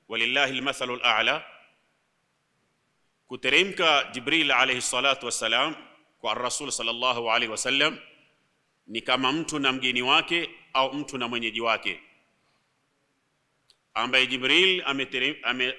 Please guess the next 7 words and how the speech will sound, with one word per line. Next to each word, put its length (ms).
anateremka 760
kwa 140
amri 260
ya 80
Allah 200
jalla 280
jalaluhu. 540